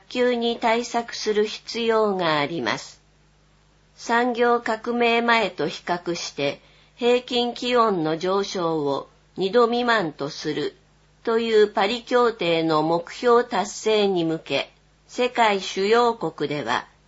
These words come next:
二千五十年までに二酸化炭素排出量を実質ゼロにすることを目指しています。日本では、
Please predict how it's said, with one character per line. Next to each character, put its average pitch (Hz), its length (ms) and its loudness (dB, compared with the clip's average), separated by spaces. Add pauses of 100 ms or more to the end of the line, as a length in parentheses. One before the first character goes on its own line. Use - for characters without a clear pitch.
(200)
二 190 140 -4
千 226 360 0
五 185 180 0
十 247 280 -2
年 190 320 2
ま 175 140 -2
で 151 180 -4
に 135 240 -8 (260)
二 185 140 -2
酸 247 300 0
化 240 160 2
炭 240 260 0
素 180 200 -2
排 240 360 0
出 - 380 -6
量 160 300 -2
を 139 340 0
実 180 280 -2
質 - 380 -8
ゼ 247 180 2
ロ 220 140 0
に 139 160 -4
す 135 220 -6
る 131 180 -4 (380)
こ 208 140 -2
と 233 260 4
を 160 60 2
目 160 120 2
指 233 200 2
し - 180 -10
て 156 140 0
い 127 120 -2
ま 123 200 -2
す。 - 260 -18 (1120)
日 196 140 -2
本 233 340 0
で 165 120 0
は、 147 280 0